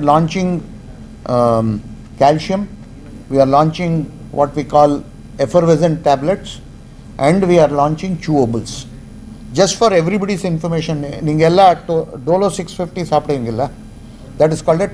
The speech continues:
tablet. When you take the tablet, it takes anywhere between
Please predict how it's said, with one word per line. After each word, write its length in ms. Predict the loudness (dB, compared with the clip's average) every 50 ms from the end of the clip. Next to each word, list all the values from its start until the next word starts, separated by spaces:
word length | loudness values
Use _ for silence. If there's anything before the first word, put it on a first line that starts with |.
| 4
tablet. 340 | 4 4 4 0 -4 -4 -6 -10 -18 -20 -20 -20 -20 -20 -20 -20 -20 -20 -20 -20 -20 -20 -20 -20 -20 -20 -20 -20 -20 -20 -18 -8 0 0
When 140 | 2 4 4 6
you 80 | 4 4 4 0 -6 -8 -2 2
take 180 | 2 2 2 2 0 0
the 60 | 0 0 2 4
tablet, 420 | 4 4 4 2 -2 -4 -4 -6 -8 -10
it 60 | -10 -8 -4 -2
takes 240 | -2 -2 -2 -6 -10 -4 -2 0
anywhere 340 | 0 2 2 4 4 4 4 2 -2
between 320 | -2 -2 -4 -2 -2 -4